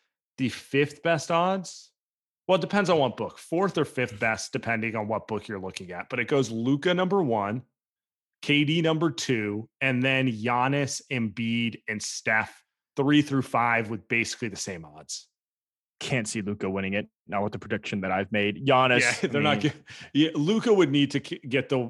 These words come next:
Speaker 1: the Mavs to top four seed, in my opinion.
Speaker 2: That's
Speaker 1: But he's
Speaker 2: not
Speaker 1: gonna get the Martyr Ball stats. That's a given.
Speaker 2: He is. And I think that, I think voters are just smart enough to realize, like, that Russell Westbrook champion, uh, that championship, never. Russell Westbrook M V P was bullshit.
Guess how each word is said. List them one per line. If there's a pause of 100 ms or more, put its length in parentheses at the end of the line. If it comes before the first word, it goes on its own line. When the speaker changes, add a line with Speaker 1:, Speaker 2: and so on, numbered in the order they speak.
Speaker 1:
the
Mavs
to
top
four
seed,
in
my
opinion. (380)
Speaker 2:
That's
Speaker 1:
But
he's
Speaker 2:
not
Speaker 1:
gonna
get
the
Martyr
Ball
stats.
That's
a
given. (400)
Speaker 2:
He
is.
And
I
think
that, (120)
I
think
voters
are
just
smart
enough
to
realize,
like, (920)
that
Russell
Westbrook
champion,
uh,
that (200)
championship,
never. (220)
Russell
Westbrook
M
V
P
was
bullshit.